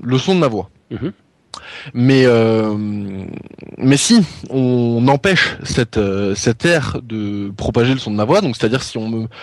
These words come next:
Speaker 1: si on place autour de moi une cloche, euh, sans air,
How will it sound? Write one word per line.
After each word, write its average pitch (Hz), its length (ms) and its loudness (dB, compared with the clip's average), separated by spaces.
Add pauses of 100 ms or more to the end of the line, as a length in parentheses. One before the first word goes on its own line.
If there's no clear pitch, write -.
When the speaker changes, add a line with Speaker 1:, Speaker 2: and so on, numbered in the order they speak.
(100)
Speaker 1:
si - 80 -4
on 131 80 2
place 185 240 0
autour 147 200 2
de 147 80 2
moi 165 220 4
une 127 120 -2
cloche, - 460 -2 (440)
euh, 104 280 0
sans 165 400 0
air, 208 320 0